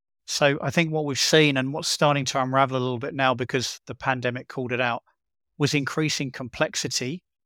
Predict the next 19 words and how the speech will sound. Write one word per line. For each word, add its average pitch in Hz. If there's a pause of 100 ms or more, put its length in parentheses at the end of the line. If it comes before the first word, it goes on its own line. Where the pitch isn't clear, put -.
(120)
global 156
supply 135
chains 131 (240)
really 127
stretched -
around 131
the 123
world, 131 (440)
and 143
then 139 (460)
multiple 151
channels 135
to -
market 131 (500)
with 127
lots 156
of 165
fast-moving 139
elements. 120